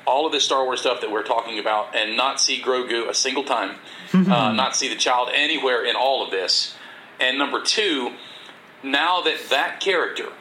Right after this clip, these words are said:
Speaker 1: the ki-, the Baby Yoda character, is no longer central to the Mandalorian plot, I wonder how many people will just, will bail on it, even though
Speaker 2: Huh.
Speaker 1: it's still gonna be an excellent show.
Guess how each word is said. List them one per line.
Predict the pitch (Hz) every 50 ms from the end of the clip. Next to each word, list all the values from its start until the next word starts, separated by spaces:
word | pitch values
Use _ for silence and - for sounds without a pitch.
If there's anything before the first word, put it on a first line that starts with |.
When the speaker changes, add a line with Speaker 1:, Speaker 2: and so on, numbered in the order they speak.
| - - - - - - - - - -
Speaker 1:
the | - 113
ki-, | 107 - - -
the | - 113 - - - -
Baby | - 127 135 143 156 156
Yoda | 151 156 160 151 143
character, | - 175 156 143 131 - - 117 107
is | 104 - 113 113 110 107
no | 113 117 123 143 151
longer | 151 160 160 160 160 143 147
central | - - 165 156 151 - - 127 117 110
to | - 127
the | 110 117
Mandalorian | 117 120 127 127 123 120 123 135 135 123 120 - -
plot, | - - 143 127 113 107 -
I | 117 117 113 117 117 117
wonder | 139 151 156 156 147 143 143 135
how | - - 139 143 139
many | 135 131 131 127 131
people | - 151 143 135 - 120 117 113 110 107 107 107 - - - - - - - - -
will | 120 120 113 110 110
just, | 113 127 120 110 - - - - - - - - - - - - - - - 113
will | 117 110 - -
bail | - 123 120 120 110 104
on | 98 98 92
it, | 95 98 - - - - - - - - - - -
even | 156 175 185 170 170 175 165
though | 156 147 143 143
Speaker 2:
Huh. | 240 196 156
Speaker 1:
it's | 135 - -
still | - - - - 156 160 175 160
gonna | 151 143 135
be | 147 139
an | 127 127
excellent | 131 131 - - 139 123 113 -
show. | - - 113 95 87 - -